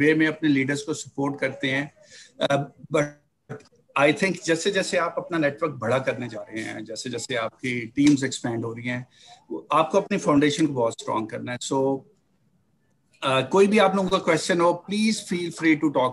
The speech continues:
to Aslam, और even आप, uh, मेरे से भी बात कर सकते हैं, मुझे भी approach कर सकते हैं।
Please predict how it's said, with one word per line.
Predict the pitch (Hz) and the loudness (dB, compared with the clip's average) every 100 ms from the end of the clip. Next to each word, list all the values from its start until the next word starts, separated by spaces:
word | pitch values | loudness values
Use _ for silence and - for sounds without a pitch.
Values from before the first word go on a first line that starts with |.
| - | -2
to | 127 127 | -4 -4
Aslam, | - 147 143 135 135 - | 0 2 4 2 0 -2
और | 123 107 110 110 113 | -4 -4 -4 -8 -10
even | 113 117 | -10 -8
आप, | 110 110 - 113 107 | -8 -10 -8 -6 -6
uh, | 110 | -6
मेरे | 123 131 | -4 -4
से | 143 | -4
भी | 131 | -4
बात | 123 113 117 | -2 -4 -4
कर | - | -8
सकते | - 117 123 | -10 -10 -8
हैं, | 113 | -6
मुझे | 113 123 | -6 -6
भी | 127 | -6
approach | 123 120 110 | -6 -8 -10
कर | - 113 | -8 -10
सकते | - 107 - | -10 -12 -10
हैं। | 117 123 | -10 -12